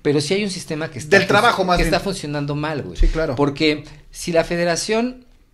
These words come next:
Speaker 1: hace estos eventos y dice, "Ay, miren cuánta gente convoqué", ¿no? Pues sí, las convocaste, ¿no, güey? Y ahorita, por ejemplo, que tenemos unos resultados patéticos en estos eventos por responsabilidad del entrenador y de la federación,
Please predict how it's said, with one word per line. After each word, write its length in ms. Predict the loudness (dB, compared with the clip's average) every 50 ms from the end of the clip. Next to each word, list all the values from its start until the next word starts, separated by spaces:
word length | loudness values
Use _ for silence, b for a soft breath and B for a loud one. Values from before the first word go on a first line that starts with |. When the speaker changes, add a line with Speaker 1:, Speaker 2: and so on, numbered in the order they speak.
| _ -20 -20 _ -20 -20 _ _ _ _ -4 -2
Speaker 1:
hace 220 | -2 -2 -2 -4
estos 220 | -6 -8 -8 -6
eventos 480 | -4 -4 -4 -4 -6 -6 -8 -8 -8 -8
y 60 | -10
dice, 280 | -10 -10 -10 -8 -10 -8
"Ay, 200 | -6 -6 -4 -4
miren 260 | -4 -4 -4 -6 -6
cuánta 240 | -6 -6 -8 -8 -8
gente 260 | -12 -12 -10 -12 -12 -10
convoqué", 560 | -10 -10 -8 -8 -10 -10 -8 -8 -8 -6 -6
¿no? 340 | -8 -10 -12 -12 -14 -14 -16 -18
Pues 140 | -18 -16
sí, 220 | -16 -14 -14 -14 -14
las 120 | -14 -14
convocaste, 560 | -14 -14 -14 -14 -12 -14 -16 -16 -16 -18 -18
¿no, 100 | -18 -18 -18
güey? 160 | -18 -18 -20 -20 B B B B B B
Y 60 | -4
ahorita, 240 | -4 -4 -2 -4 -4
por 100 | -4 -6
ejemplo, 320 | -6 -6 -8 -8 -8 -8
que 80 | -10 -10
tenemos 380 | -10 -8 -6 -6 -6 -8 -10
unos 100 | -10 -10
resultados 400 | -10 -10 -10 -8 -6 -6 -6 -6
patéticos 560 | -8 -10 -12 -12 -12 -14 -16 -18 -18 -18 -16 -14
en 80 | -14
estos 240 | -14 -14 -14 -12 -10
eventos 320 | -8 -8 -8 -8 -10 -12
por 160 | -12 -12 -14 -14
responsabilidad 640 | -14 -16 -16 -16 -14 -12 -12 -12 -10 -10 -8 -8
del 80 | -8 -6
entrenador 460 | -8 -10 -12 -14 -14 -12 -12 -10 -10 -10
y 40 |
de 80 | -10 -10
la 120 | -12 -14
federación, 560 | -12 -10 -8 -6 -6 -6 -4 -4 -4 -4 -4